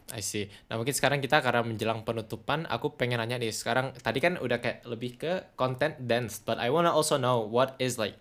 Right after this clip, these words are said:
your hobbies outside gitu. Oftentimes gitu, orang-orang yang suka ngisi-ngisi sesuatu kayak gini dianggap kayak full productivity dua puluh empat tujuh. Kayak semuanya tuh yang keren-keren, yang belajar-belajar gitu-gitu aja, atau yang produktif-produktif gitu. Tapi outside of it, uh, what are your hobbies? What do you like to do?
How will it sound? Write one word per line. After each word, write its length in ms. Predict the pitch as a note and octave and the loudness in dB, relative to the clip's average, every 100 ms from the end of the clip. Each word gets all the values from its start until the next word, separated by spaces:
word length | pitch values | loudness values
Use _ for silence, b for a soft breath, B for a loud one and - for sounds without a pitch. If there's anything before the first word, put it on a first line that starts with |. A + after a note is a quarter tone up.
| _ | _
your 160 | B2+ A#2 | -4 -2
hobbies 320 | A2+ G#2+ A2+ - | -2 -2 -2 -4
outside 400 | A2 - G#2+ G#2 | -4 -2 -4 -4
gitu. 240 | G#2+ - B B B - | -10 -12 B B B -2
Oftentimes 560 | D3 F#3+ F#3+ F#3+ D3+ | 0 6 8 6 4
gitu, 320 | B2+ A#2+ A#2 - - - - | -2 -2 -4 -8 -20 -20 -8
orang-orang 640 | - C#3 C#3 C3+ C#3+ E3 C3 | 2 4 4 2 2 2 0
yang 160 | B2+ | 0
suka 320 | B2+ B2+ B2+ - | -2 -2 -2 -2
ngisi-ngisi 400 | C3 A#2+ A#2+ A#2 | -4 -8 -8 -6
sesuatu 240 | A#2+ A#2 A2+ | -4 -4 -2
kayak 160 | A2 | -4
gini 160 | A2 C#3+ | -2 -4
dianggap 320 | B2 A2 A#2+ | -2 -2 -2
kayak 160 | A#2+ A#2 | 0 2
full 240 | E3+ E3 E3 | 4 2 4
productivity 560 | C#3+ C3 C3+ C#3 C#3+ D3+ | 4 4 4 4 4 4
dua 160 | A#2 | 4
puluh 160 | A#2 A#2 | 2 2
empat 240 | A#2 A#2 | 2 2
tujuh. 240 | G#2 A#2+ B2+ B B - | 0 -2 -4 B B -4
Kayak 160 | A#2 | -2
semuanya 320 | B2 A2+ B2 C3 | 0 0 0 4
tuh 80 | |
yang 160 | C#3 A2+ G#2+ | 4 2 0
keren-keren, 400 | A#2 A2+ A#2+ A#2+ A2+ | 0 2 2 2 0
yang 240 | G#2+ G2+ | -4 0
belajar-belajar 640 | G#2+ A2 G#2+ G#2 A2 A2 | 0 2 2 4 4 4
gitu-gitu 400 | A2 G2 G2 G2+ | 2 -2 -2 -2
aja, 240 | G2 - G2 | -2 -2 -2
atau 80 | G#2+ | -2
yang 80 | |
produktif-produktif 720 | G#2 G2+ - A2 G#2+ G#2+ G#2+ - | -4 -6 -8 -4 -4 -4 -6 -6
gitu. 240 | G2+ G2 B B B | -6 -6 B B B
Tapi 240 | E3 F#3 F#3 | 4 4 4
outside 320 | C#3+ C3+ D#3 C3 | 2 2 2 2
of 80 | |
it, 240 | B2+ F3+ B B B | 2 0 B B B
uh, 240 | A#2 A2 - | -6 -4 -2
what 160 | C3+ F#3 | 4 6
are 160 | G3+ D#3 | 8 6
your 160 | B2+ | 2
hobbies? 320 | B2 A#2 G2 | 2 0 0
What 80 | A#2 | -2
do 80 | B2+ | 0
you 80 | A2 | 0
like 160 | G#2 | 0
to 60 | |
do? 80 | G#2 | -4